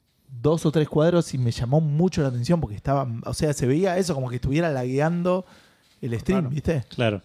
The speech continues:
Speaker 1: Em, pero lo tenía bajado, entonces no podía hacer. Eh, y después me vi otro y después dije, "Sí, esto está raro". Para que yo lo note, aparte, que soy ciego,
Speaker 3: Claro.
Speaker 1: ¿me entendés?
Speaker 2: Mm.
Speaker 1: Ahora voy a buscar a ver si lo, lo pongo mientras vos hablás, Edu, y le muestro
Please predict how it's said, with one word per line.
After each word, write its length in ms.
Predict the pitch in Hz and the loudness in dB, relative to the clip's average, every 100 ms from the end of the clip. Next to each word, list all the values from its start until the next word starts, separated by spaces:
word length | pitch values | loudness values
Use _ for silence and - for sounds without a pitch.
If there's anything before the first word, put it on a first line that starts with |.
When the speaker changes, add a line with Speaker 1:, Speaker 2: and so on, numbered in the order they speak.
| - | -8
Speaker 1:
Em, 680 | 117 113 107 101 98 98 107 - | -4 -4 -4 -6 -10 -12 -12 -6
pero 140 | 104 | -4
lo 60 | 92 | -4
tenía 200 | 110 123 | -4 -2
bajado, 440 | 113 - - 123 - | -2 -2 -4 -6 -14
entonces 260 | - - 127 | -18 -6 -4
no 100 | 107 | -2
podía 220 | 120 113 | -2 -4
hacer. 220 | 113 - - _ _ - | -2 -2 -4 _ _ -2
Eh, 420 | 107 95 90 90 | 0 2 0 0
y 100 | 107 | -2
después 280 | 104 - 151 | -4 -2 -2
me 80 | 151 | 0
vi 140 | 151 | 0
otro 360 | 151 156 165 160 | 0 -2 -2 -2
y 100 | 143 | -2
después 240 | 135 147 | -4 -8
dije, 140 | 131 160 | -10 -12
"Sí, 160 | - | -8
esto 260 | 170 - 160 _ 117 | -8 -6 -10 _ -14
está 240 | - 131 | -6 -6
raro". 380 | - 139 147 98 | -4 -2 -2 -2
Para 160 | 113 | -4
que 140 | 113 113 | -2 -4
yo 220 | - 156 | -2 0
lo 140 | 170 120 | 2 0
note, 240 | 123 117 | -2 -2
aparte, 260 | 107 113 98 | -2 -2 -2
que 80 | 92 | -6
soy 140 | 110 | -6
ciego, 320 | 110 - 127 | -6 -2 2
Speaker 3:
Claro. 160 | 123 107 | 2 0
Speaker 1:
¿me 60 | 104 101 | -2 -6
entendés? 260 | 98 135 131 | -6 -6 -6
Speaker 2:
Mm. 40 | 127 131 - - | -12 -18 -20 -4
Speaker 1:
Ahora 200 | 123 127 | 2 4
voy 120 | 120 | 4
a 40 | |
buscar 280 | 113 - 117 | 2 0 0
a 20 | |
ver 140 | 110 110 | 0 -2
si 120 | - | -4
lo, 320 | 98 95 101 | -6 -6 -6
lo 140 | 110 104 | -4 -2
pongo 200 | 107 101 | -2 -4
mientras 260 | 98 95 | -4 0
vos 180 | 90 104 | 0 0
hablás, 240 | 98 98 104 | -2 -4 -4
Edu, 120 | 104 | -2
y 60 | 101 | -2
le 80 | 90 | -2
muestro 400 | 92 - 90 | -4 -4 -6